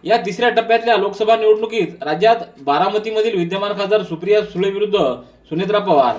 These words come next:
माढामधील धैर्यशील मोहिते पाटील विरुद्ध रणजित सिंह निंबाळकर, सांगलीमध्ये संजय काका पाटील, विशाल पाटील आणि चंद्रहार पाटील अशी तिहेरी लढत या लढती लक्ष-, लक्षवेधी ठरण्याचा अंदाज आहे.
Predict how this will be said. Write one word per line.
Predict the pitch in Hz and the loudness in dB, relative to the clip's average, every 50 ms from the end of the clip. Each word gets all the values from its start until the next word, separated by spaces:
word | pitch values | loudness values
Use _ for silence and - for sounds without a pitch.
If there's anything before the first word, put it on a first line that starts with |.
| - 113 | -8 -10
माढामधील | 120 127 143 165 202 208 208 214 214 226 233 233 - - - - _ _ _ - - | -6 -4 -2 0 0 0 0 0 0 0 0 -2 -4 -6 -12 -20 _ _ _ -6 -2
धैर्यशील | 151 170 196 208 - 240 240 220 208 | 0 2 2 2 2 0 -4 -4 -4
मोहिते | 185 190 214 202 214 | -2 0 2 4 4
पाटील | 208 208 208 214 208 208 | 4 4 2 0 2 2
विरुद्ध | 214 208 208 208 | 2 2 4 2
रणजित | 208 175 170 185 196 - - - - - - 143 | 2 2 0 -2 -4 -6 -10 -14 -16 -12 -12 -12
सिंह | 139 147 175 190 208 | -10 -8 -6 -4 -4
निंबाळकर, | 196 170 160 165 175 185 190 180 143 117 110 110 - - _ _ _ _ _ _ _ _ - | -2 -2 -2 0 0 0 -2 -2 -4 -4 -6 -8 -10 -16 _ _ _ _ _ _ _ _ -6
सांगलीमध्ये | - 147 170 196 214 226 226 220 240 226 | -4 -4 -2 -2 -2 0 2 2 2 2
संजय | - 190 185 190 208 220 | 2 0 0 4 4 4
काका | 214 214 202 202 220 | 4 2 0 0 -2
पाटील, | 214 185 202 202 226 208 170 156 131 143 | 0 0 -2 -2 0 -2 -2 -2 -4 -6
विशाल | 143 139 - 196 196 190 | -6 -4 -2 -2 -2 -2
पाटील | 185 202 202 208 202 | -2 -2 0 0 0
आणि | 196 196 208 | 0 -2 -4
चंद्रहार | 180 180 170 170 190 196 190 190 | -4 -4 -4 -2 -2 -2 -2 -2
पाटील | 185 196 190 185 185 156 143 | -2 -4 -4 -2 -2 -4 -2
अशी | 135 143 147 - 180 - | -4 -6 -8 -10 -8 -4
तिहेरी | 160 160 190 196 190 | -2 -2 0 0 0
लढत | 175 135 120 110 - - - - _ _ _ _ _ _ _ _ | 0 -2 -2 -4 -6 -10 -16 -20 _ _ _ _ _ _ _ _
या | 147 196 214 | 2 2 4
लढती | 202 180 175 175 214 190 | 4 2 2 0 0 -2
लक्ष-, | 170 170 - 190 185 165 160 | -2 -2 -4 -4 -4 -4 -2
लक्षवेधी | 165 170 170 - 208 180 170 180 | -4 -2 0 0 0 0 0 0
ठरण्याचा | 170 160 135 131 131 139 160 | -2 -4 -4 -4 -4 -4 -4
अंदाज | 139 123 - 131 127 123 | -4 -4 -4 -6 -8 -8
आहे. | 117 - - - | -10 -12 -16 -20